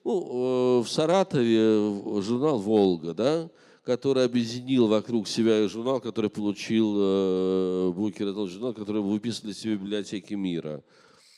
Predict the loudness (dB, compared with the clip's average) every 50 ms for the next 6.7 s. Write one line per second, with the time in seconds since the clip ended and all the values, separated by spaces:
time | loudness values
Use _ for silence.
0 | _ _ -20 _ _ _ -8 -4 -4 -2 0 4 6 6 6 6 4 2 -2 -14
1 | -12 -6 -4 0 0 2 2 2 4 4 4 4 4 4 2 2 2 -2 -4 -2
2 | 0 0 2 2 0 -2 -6 -12 -20 -20 _ _ -8 -2 2 2 2 2 2 -2
3 | -8 -6 -4 -2 -2 -2 -4 -6 -8 -12 -14 -8 -4 -2 0 0 0 0 -2 -4
4 | -6 -6 -6 -6 -6 -2 -2 0 0 0 0 -2 -2 -2 -4 -6 -4 -6 -6 -6
5 | -4 -2 0 -2 -2 0 0 -2 -2 0 -2 -6 -6 -4 -4 -2 -2 0 -2 -2
6 | 0 -2 0 0 0 -2 -4 -4 -4 -6 -6 -6 -8 -10